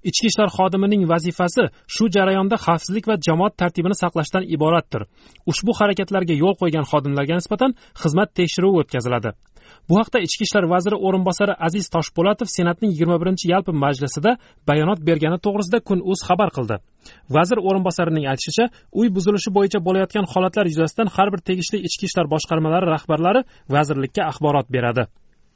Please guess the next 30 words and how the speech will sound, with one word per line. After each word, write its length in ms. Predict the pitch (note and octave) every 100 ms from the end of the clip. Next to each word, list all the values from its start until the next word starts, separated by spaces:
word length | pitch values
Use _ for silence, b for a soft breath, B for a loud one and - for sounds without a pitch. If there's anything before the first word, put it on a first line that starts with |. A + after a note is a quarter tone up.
| -
Nuriddin 380 | E3 A#3+ G#3 B3+
Xoliqnazarov 540 | - A3+ A3+ A3 A#3+ G#3
yigirma 240 | F#3 A3
beshinchi 320 | G#3+ F3+ G3+
avgust 320 | G3+ G#3+ G3+ -
kuni 160 | B3
Toshkent 400 | - F#3 - A3+
shahar 280 | - F#3+ A3
bosh 260 | D#3+ G#3 G3
imom 240 | G3+ G#3
xatibi 360 | - F#3+ G3+ G#3
lavozimiga 460 | F#3 F#3+ F3+ G3 G#3
tayinlandi. 500 | D3+ C3+ A#2 A2+ A2 - b b b
Bunga 280 | D3 E3+ F#3
qadar 240 | F#3 F#3+
u 160 | F3+ A3 A#3
Andijon 440 | F3+ E3+ E3+ G#3+ F3+
viloyat 320 | F#3+ G3+ -
bosh 240 | D3 F#3+ -
imom 200 | F3+ F#3+
xatibi 340 | - D#3+ E3+ E3+
bo'lgan 340 | F#3+ G3 F#3+
edi. 160 | A#2 G#2+ b b b b -
O'zbekiston 440 | D3+ F#3 - G#3+
musulmonlari 540 | G3 G#3+ G3+ G3+ A3 F#3+
idorasi 340 | F#3+ G3 G3+ F#3
tarqatgan 420 | F#3+ F#3+ G3+ F3
rasmiy 320 | F3 - G#3+
ma'lumotda 400 | F3+ F3+ F3 E3
aytilishicha, 460 | C#3+ C#3+ C3 D3+